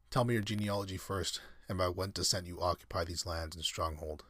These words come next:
and then I will examine your acts and your conscience." Tuan replied obediently,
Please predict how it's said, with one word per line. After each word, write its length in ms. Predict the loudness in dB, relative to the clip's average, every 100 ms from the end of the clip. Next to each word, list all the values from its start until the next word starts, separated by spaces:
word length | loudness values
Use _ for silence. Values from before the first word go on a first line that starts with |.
| -20 -6
and 120 | -2 0
then 80 |
I 60 | 0
will 180 | 0 -2
examine 300 | -2 -2 -2
your 140 | -4
acts 540 | -2 -2 -2 -2 -4 -14 -10
and 100 | -6
your 100 | -6
conscience." 600 | -6 -4 -4 -6 -12 -12 -18 -20 -20 _ -20 _ -20 _ -20 -20 -20 -20 -20 -20 _ -14
Tuan 280 | 4 6 6
replied 360 | 2 0 0
obediently, 600 | 0 -4 -6 -6 -8 -10